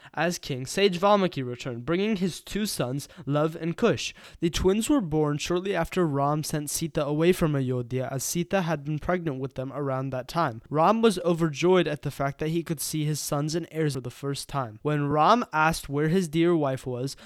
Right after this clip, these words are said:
Valmiki asked her to come out of hiding from the crowd. Sita did this and reunited with Ram, but upon seeing him,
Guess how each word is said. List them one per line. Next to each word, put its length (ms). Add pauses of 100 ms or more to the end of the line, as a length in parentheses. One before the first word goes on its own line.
(140)
Valmiki 580
asked 340
her 80
to 100
come 240
out 120
of 100
hiding 420
from 180
the 80
crowd. 400
Sita 320
did 280
this 220
and 220
reunited 460
with 240
Ram, 240
but 100
upon 380
seeing 380
him, 200